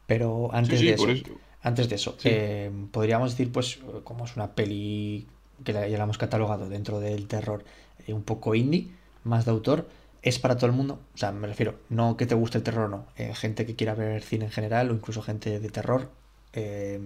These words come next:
Speaker 1: ¿sería consumible, por así decirlo, o es, o tienes que ir muy mentalizado de, de lo que vas a ver?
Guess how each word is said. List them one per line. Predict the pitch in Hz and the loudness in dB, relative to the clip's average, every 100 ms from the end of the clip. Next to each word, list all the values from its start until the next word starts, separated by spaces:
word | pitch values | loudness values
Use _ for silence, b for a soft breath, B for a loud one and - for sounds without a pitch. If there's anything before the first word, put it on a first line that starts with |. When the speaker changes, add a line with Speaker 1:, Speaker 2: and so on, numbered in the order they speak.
| 98 | -10
Speaker 1:
¿sería | - 107 110 110 113 113 113 113 | -8 -6 -2 0 0 -2 -4 -6
consumible, | - 117 110 110 120 143 127 - - | -2 0 0 0 2 0 -2 -8 -10
por | 120 | -4
así | 120 117 | 0 0
decirlo, | 123 131 147 | 0 0 -2
o | - 107 | -4 -6
es, | 107 - - - | -6 -6 -8 -10
o | 110 | -6
tienes | 110 113 | -4 -4
que | - | -2
ir | 113 110 | -2 -2
muy | 110 110 | -2 -2
mentalizado | 110 107 107 117 107 | -2 -2 -4 -4 -6
de, | 101 101 | -6 -6
de | 107 | -4
lo | 107 | -4
que | 104 | -6
vas | |
a | |
ver? | 123 | -8